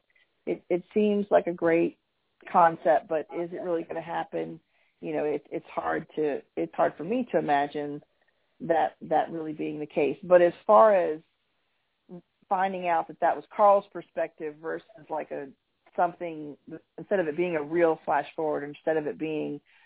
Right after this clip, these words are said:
like, this sort of hazy dream that Rick's having, I, I did find it satisfying. I was like, "Oh, that makes sense." You know, like, putting the pieces back together.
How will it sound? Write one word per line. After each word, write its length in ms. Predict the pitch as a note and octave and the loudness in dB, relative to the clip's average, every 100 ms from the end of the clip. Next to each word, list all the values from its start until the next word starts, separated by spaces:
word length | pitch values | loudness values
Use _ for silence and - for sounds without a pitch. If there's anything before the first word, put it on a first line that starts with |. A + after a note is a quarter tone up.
| _ _ | _ _
like, 200 | D#3 D3 - | -4 -2 -2
this 140 | D3+ - | -4 0
sort 180 | E3+ C#3+ | 0 0
of 80 | |
hazy 440 | - D#3 E3 D#3 D3+ | -2 -4 -2 -2 -4
dream 420 | D#3 D#3 D#3 D3+ | 0 -2 -2 -2
that 200 | D3 C#3 - | -2 -4 -2
Rick's 320 | E3 F3 - | 2 2 2
having, 360 | - C#3+ C#3+ C#3 D#3+ - | 4 4 4 -2 -6 2
I, 80 | F#3+ | 2
I 20 | |
did 220 | F#3+ G#3+ | 4 2
find 200 | - D3+ | 2 2
it 100 | D3+ - | 0 -2
satisfying. 580 | D#3+ C3+ - - D3 C#3 | -2 -2 -6 -12 -12 -12
I 20 | |
was 80 | C#3 | -10
like, 120 | F#3 _ D4+ | -12 _ -2
"Oh, 580 | E4 D#4+ D4 A#3 F3+ E3+ | 0 2 0 -2 -6 -4
that 180 | A#3 G3+ | -4 -4
makes 180 | E3+ _ - | -14 _ -12
sense." 240 | C3 A#2+ - _ _ _ _ _ | -12 -12 -18 _ _ _ _ _
You 80 | D4 | 0
know, 60 | E3 | 2
like, 160 | - | 2
putting 220 | - G3+ | -2 -6
the 60 | F3+ | -8
pieces 400 | - A3 G#3 E3+ | -8 -8 -6 0
back 240 | D#3+ D3+ - | 2 2 0
together. 540 | D3 D#3 D3+ D#3 D3 | -2 0 2 0 -4